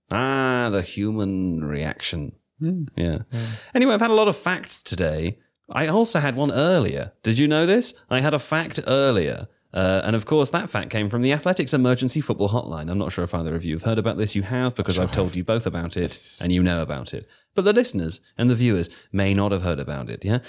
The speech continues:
Speaker 1: The Athletics Emergency Football Hotline will provide the latest news, statistics, and tips on the World Cup, uh, to callers throughout the tournament. And earlier, I gave the hotline a call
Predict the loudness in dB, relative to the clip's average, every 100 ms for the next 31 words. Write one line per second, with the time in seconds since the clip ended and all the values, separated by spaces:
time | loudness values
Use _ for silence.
0 | -10 -2 0 2 0 0 2 2 2 2
1 | 2 2 0 -2 0 0 0 -2 0 0
2 | 2 0 0 -2 -6 _ 0 2 2 2
3 | 2 2 2 2 -4 -8 -2 2 2 2
4 | -4 -8 -10 -2 -2 0 -2 -2 -6 -6
5 | -2 -2 0 0 2 0 0 -2 -2 0
6 | 0 2 0 -2 -4 -2 0 -2 -2 0
7 | 0 -2 -2 2 2 2 2 0 -4 _
8 | _ _ -2 -2 0 2 4 2 2 2
9 | 2 0 -2 -6 -6 -4 -2 0 -2 -6